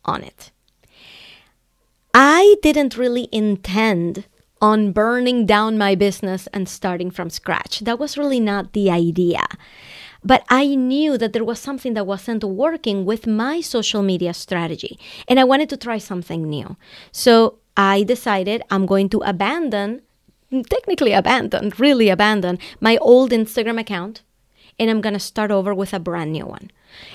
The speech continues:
And since then, I have met a ton of coaches who have come to me and said, "I've, oh, I've been daydreaming about doing the same thing.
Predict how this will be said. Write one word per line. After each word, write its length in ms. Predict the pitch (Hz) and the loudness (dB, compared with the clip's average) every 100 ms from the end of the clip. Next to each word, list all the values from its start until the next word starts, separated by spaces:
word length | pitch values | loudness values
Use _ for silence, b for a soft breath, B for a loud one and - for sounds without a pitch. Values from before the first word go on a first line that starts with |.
| B | B
And 240 | 247 233 226 | 2 4 0
since 460 | - 339 359 330 | -2 0 0 -2
then, 580 | 240 269 381 277 - - - _ _ - | -2 0 0 -2 -8 -12 -20 _ _ -2
I 80 | 277 | -2
have 240 | 302 339 | -2 -2
met 400 | 247 226 220 220 - | 2 4 2 -2 -10
a 100 | 202 - | -12 -6
ton 260 | 208 220 269 | -2 0 -2
of 120 | - | -2
coaches 580 | 262 226 185 160 - - _ _ | -2 -2 -4 -10 -12 -20 _ _
who 140 | - 254 | 0 2
have 160 | 240 | 2
come 240 | - 254 302 | 0 -2 -2
to 80 | 233 | -2
me 100 | 208 | -2
and 140 | 196 | -2
said, 240 | 208 196 - | -4 -4 -6
"I've, 200 | - 190 | -4 -2
oh, 320 | 196 - 196 - | -2 -2 -2 -2
I've 220 | 196 170 | -8 2
been 340 | 220 214 202 175 | 4 4 4 6
daydreaming 840 | 247 330 254 240 233 208 180 170 B B B | 6 6 2 0 -2 -2 -4 -8 B B B
about 260 | 196 202 | 0 2
doing 260 | 185 185 180 | 0 -2 -4
the 80 | 185 | -8
same 320 | - 175 160 | -10 -10 -10
thing. 300 | - - | -10 -12